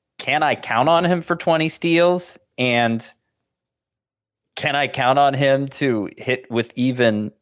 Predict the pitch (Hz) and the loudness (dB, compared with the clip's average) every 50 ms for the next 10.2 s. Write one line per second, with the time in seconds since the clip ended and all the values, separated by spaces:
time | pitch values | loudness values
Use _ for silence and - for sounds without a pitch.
0 | _ _ _ _ _ - 117 131 131 - 127 127 117 - 110 127 135 135 131 120 | _ _ _ _ _ -2 0 0 0 0 -2 -2 -2 0 0 0 2 0 0 0
1 | 131 127 117 - - - 120 117 131 131 123 131 - 123 120 123 127 - 131 123 | 0 -2 -2 -4 -4 -2 0 0 0 0 -2 -2 -2 0 0 0 0 -2 -4 -4
2 | 120 110 110 - 104 110 113 120 107 104 107 110 110 - - 120 110 107 110 104 | -4 -2 2 2 4 4 4 2 2 2 2 2 2 0 -2 -6 0 2 4 4
3 | 107 113 113 120 117 117 117 123 120 117 107 98 101 107 104 107 107 101 107 95 | 4 4 2 2 2 2 2 0 -4 -4 -4 -4 -4 -4 -4 -4 -4 -6 -6 -6
4 | 92 92 92 92 - _ _ _ _ _ - - 135 127 127 - 135 120 - 131 | -6 -8 -10 -10 -14 _ _ _ _ _ -6 -4 -4 -4 -2 -4 -6 -4 -2 0
5 | 120 117 120 120 - 107 113 107 104 107 107 - - 110 107 101 - - 98 98 | 0 0 0 -2 -4 -2 2 4 4 4 4 0 -2 -2 -2 -2 -2 0 0 2
6 | 104 110 117 113 113 - 120 110 - 113 110 110 113 117 117 117 - - - _ | 2 2 0 -2 0 0 -2 0 0 0 0 0 0 -2 -4 -6 -10 -16 -18 _
7 | _ _ _ _ _ _ _ _ _ _ _ _ _ _ _ - 87 87 87 87 | _ _ _ _ _ _ _ _ _ _ _ _ _ _ _ 0 2 4 4 4
8 | 87 87 85 113 120 131 147 139 - - - 151 - 170 156 147 127 104 120 123 | 4 4 4 2 2 2 0 -2 -2 0 0 0 2 2 2 0 0 0 0 0
9 | 131 143 135 131 131 131 120 113 107 110 113 120 117 104 - - 120 117 127 127 | 0 0 0 0 0 2 2 2 2 4 4 4 2 0 0 0 2 2 4 4
10 | 104 - - | 2 0 -2